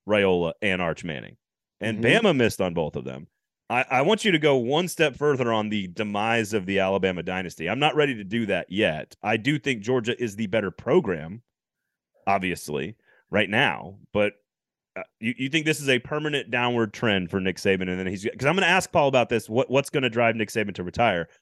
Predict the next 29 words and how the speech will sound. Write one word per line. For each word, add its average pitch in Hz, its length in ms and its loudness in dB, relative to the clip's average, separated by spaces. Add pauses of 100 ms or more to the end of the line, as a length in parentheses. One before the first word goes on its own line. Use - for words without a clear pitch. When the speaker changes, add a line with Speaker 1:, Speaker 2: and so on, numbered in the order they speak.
(220)
Speaker 1:
I 117 80 2
want 139 240 -2
you 143 60 -2
to 117 80 -4
tell 117 180 -2
me, 104 340 -2
you, 110 200 -4
you 127 100 -2
think 135 220 -2
this 131 180 2
is 104 140 0
it? 117 160 2
This 117 160 -6
is 110 160 -2
the 104 160 4
actual 101 340 0
decline 98 460 -6
here? 107 220 -10 (580)
Speaker 2:
Oh, 143 100 6
yeah. 123 340 8
I, 131 300 2
I - 20 0
think 143 160 0
it's 131 100 -2
been 120 160 4
evident 143 440 4 (160)
since, - 580 0
uh, 127 280 2 (880)
Clemson 135 640 4